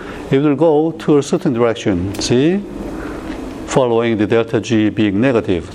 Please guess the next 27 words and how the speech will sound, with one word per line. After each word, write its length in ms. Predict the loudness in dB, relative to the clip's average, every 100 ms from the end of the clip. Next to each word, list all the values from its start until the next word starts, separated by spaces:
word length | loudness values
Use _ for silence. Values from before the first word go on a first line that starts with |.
| -12 -12 -6
okay? 280 | 0 0 -2
Hmm. 440 | -8 -4 -2 -2 -4 -12 -12 -12 -2
So 140 | 0
if 200 | 0 -2
go-, 120 | -6
if 160 | -6 -2
it 40 |
goes 240 | 0 0 -4
too 220 | -2 -2
far 340 | 0 2 2 2
that 140 | 2
way, 360 | 4 2 0 -2 -10 -16 -2
it 80 | 0
will 120 | 2
go 120 | 2
back, 380 | 2 0 0 -4 -10 -8
see? 300 | -2 -2 -2 -10 -14 -14
So 160 | -4 -2
delta 340 | 0 0 -2
G 180 | 0 0
is 80 | 2
zero. 300 | 2 0 -2 -8 -4
So 100 | 0
that's 220 | 2 0
how 340 | 0 2 2 2
you 140 | 0
find 720 | 0 2 2 2 2 0 -2